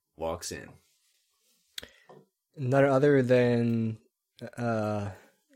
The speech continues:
Speaker 2: Julius Irvin? Was that his name? <laughs>
Speaker 1: What? <laughs>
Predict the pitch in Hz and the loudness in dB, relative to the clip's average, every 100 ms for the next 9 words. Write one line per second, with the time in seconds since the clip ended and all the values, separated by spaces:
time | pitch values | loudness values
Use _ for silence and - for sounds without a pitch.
0 | _ 123 127 123 123 120 - - _ 120 | _ -8 -2 2 2 0 -6 -14 _ -2
1 | 123 165 170 165 _ - 127 143 143 180 | 0 0 -2 -6 _ -6 0 0 2 0
2 | 180 170 - _ _ _ _ _ _ - | 0 -2 -6 _ _ _ _ _ _ -12
3 | - - 240 247 320 403 381 | -10 -8 -4 -2 0 -2 -2